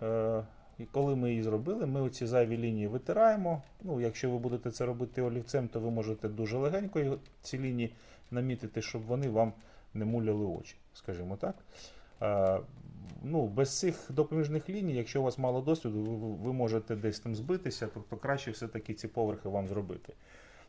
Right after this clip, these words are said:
Ну і далі я роблю в кожній дощечці знизу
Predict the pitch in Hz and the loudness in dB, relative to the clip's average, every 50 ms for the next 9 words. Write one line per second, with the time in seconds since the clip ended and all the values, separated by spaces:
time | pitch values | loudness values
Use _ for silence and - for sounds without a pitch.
0 | - - 240 277 247 208 175 202 202 190 180 170 156 - - - - - - 107 | -8 -4 -2 0 0 6 10 10 10 10 10 6 2 -2 -6 -18 -18 -10 -2 2
1 | 127 131 123 117 110 117 139 156 170 170 165 - - - - - - - - - | 4 6 6 6 4 4 2 2 2 0 -2 -6 -14 -20 -20 -20 -20 -20 -20 -20
2 | - - - - 139 131 113 110 107 101 104 117 117 - - 202 - - - 160 | -20 -8 0 2 2 2 2 2 0 0 0 -2 -2 -2 -2 -4 -4 -2 -2 -2
3 | 143 - - - - - - - 113 107 107 120 127 120 110 110 110 | -2 -2 -8 -18 -20 -20 -12 -8 -6 -4 -2 -2 -2 -2 -2 -2 -4